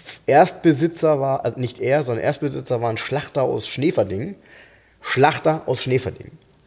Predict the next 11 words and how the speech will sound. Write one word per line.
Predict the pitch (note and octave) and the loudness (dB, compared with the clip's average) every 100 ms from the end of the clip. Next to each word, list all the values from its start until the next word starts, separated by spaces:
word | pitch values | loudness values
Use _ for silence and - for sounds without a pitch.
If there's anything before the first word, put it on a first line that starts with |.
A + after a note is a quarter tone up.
| _ _ _ _ - | _ _ _ _ -2
Auto | A#2 A#2 A#2 D3+ B2+ | 2 2 2 -2 0
hatte | - B2+ | 0 0
keine | - D3 F#3 | 0 4 6
elektrischen | F3+ F3+ - E3 F3 | 6 6 2 -4 0
Fensterheber. | F3 G3+ - F2+ D#2+ D#2 - - - - - - | 2 2 0 -2 -4 -8 -12 -20 -20 -20 -20 -14
Fünfhundert | - G3 G3 - - E3 E3+ D#3+ D3 | 2 4 4 -2 -2 0 4 2 4
S | D3+ D#3 - | 0 0 -2
E | D3+ C#3+ | 2 2
hundertsechsundzwanziger | B2+ B2+ A#2+ - A#2+ - B2 B2 A#2 | 2 0 -2 -8 -8 -4 -4 -2 -4
mit | A2+ - | -4 -6
Kurbeln. | - - G#2 - G2 - | -4 0 0 0 -6 -8